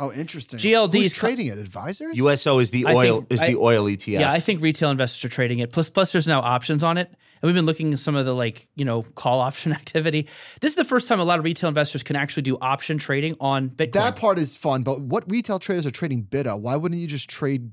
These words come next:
Speaker 1: if you're gonna trade Bitcoin, why don't you just
Speaker 3: It's
Speaker 1: trade
Speaker 3: so
Speaker 1: Bitcoin?
Speaker 3: stupid to me.
Speaker 2: Well,
Speaker 3: Yeah.
Speaker 2: if you look at Bitto,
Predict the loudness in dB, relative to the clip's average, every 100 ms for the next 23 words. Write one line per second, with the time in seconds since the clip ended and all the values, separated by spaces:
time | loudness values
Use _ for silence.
0 | _ -8 -4 -4 -2 -2 -2 -4 -4 -4
1 | -4 -6 -6 -2 -2 -2 -6 -8 -8 -12
2 | -12 -12 -6 0 4 4 2 -2 -2 0
3 | 0 2 0 0 0 2 4 2